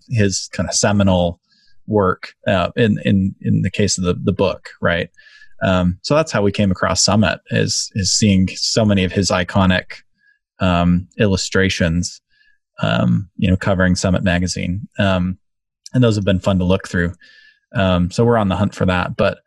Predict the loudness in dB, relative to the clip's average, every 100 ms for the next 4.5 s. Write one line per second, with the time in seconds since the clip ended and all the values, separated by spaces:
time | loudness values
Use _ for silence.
0 | _ _ -4 -4 0 2 2 4 4 4
1 | 2 2 2 2 2 0 0 -2 _ _
2 | _ 0 2 2 0 -6 0 4 4 2
3 | -2 2 2 4 4 2 0 -8 -2 2
4 | 4 4 2 0